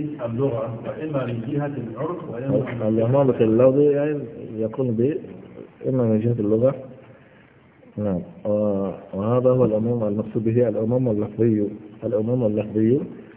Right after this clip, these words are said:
Speaker 2: هذا ي-، يأتي ويظهر من اللغة، من اللغة، لأن العام له صيغ وألفاظ، كذا يقولون، لذلك يقولون صيغ العموم أو ألفاظ العموم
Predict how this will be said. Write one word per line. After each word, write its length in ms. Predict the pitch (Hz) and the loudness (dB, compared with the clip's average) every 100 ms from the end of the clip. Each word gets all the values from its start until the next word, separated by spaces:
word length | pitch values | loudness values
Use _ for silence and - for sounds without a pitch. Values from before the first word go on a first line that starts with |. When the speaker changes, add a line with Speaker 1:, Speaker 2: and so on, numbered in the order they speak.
| - | -4
Speaker 2:
هذا 180 | 120 127 | 4 6
ي-، 260 | 113 117 120 | 6 4 2
يأتي 300 | 131 131 147 | 0 0 2
ويظهر 380 | 120 123 135 117 | 4 6 6 4
من 220 | 117 113 | 2 0
اللغة، 340 | 95 90 98 131 - - - - - - - - - - - - - - | 0 -2 -2 -6 -12 -20 -20 -20 -20 -20 -20 -12 -10 -8 -8 -10 -10 -2
من 120 | 120 | 2
اللغة، 400 | 101 95 95 110 - - - - - - - | 4 4 2 0 -6 -16 -14 -14 -14 -16 -10
لأن 260 | 98 123 123 | -6 -2 0
العام 460 | 107 104 113 127 147 - - - - - - - 92 | 0 0 -2 -4 -6 -12 -18 -20 -20 -20 -20 -14 -6
له 440 | 107 123 127 135 - - - - - | 0 2 4 2 -2 -12 -18 -20 2
صيغ 340 | 123 113 101 | 6 8 6
وألفاظ، 600 | 110 117 101 87 - 101 90 73 - - - - - | 2 0 -2 -4 2 2 2 -2 -10 -18 -20 -20 -12
كذا 200 | - 101 | -2 0
يقولون، 420 | 95 - 104 113 95 | 2 0 0 0 2
لذلك 280 | 110 117 | 0 2
يقولون 560 | 110 95 98 98 120 139 - - - - - - - | 2 2 2 2 2 0 -4 -16 -20 -20 -20 -20 4
صيغ 220 | 127 127 | 8 8
العموم 440 | 113 95 98 95 85 - - - - - - - | 6 4 2 2 -2 -8 -18 -20 -20 -20 -20 -4
أو 300 | 120 131 135 | 8 8 8
ألفاظ 340 | 107 101 117 110 | 4 2 4 4
العموم 400 | 92 87 87 | 4 2 0